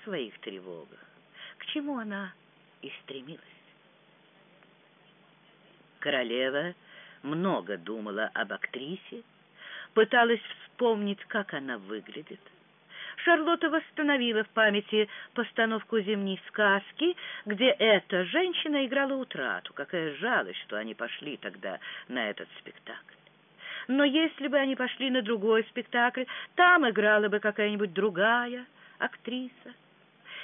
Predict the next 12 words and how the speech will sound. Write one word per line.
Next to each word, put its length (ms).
Если 420
бы 120
он 180
нашёл 360
себе 240
приличную 840
леди, 720
не 140
актрису. 560
Он 320
был 360
увлечён 640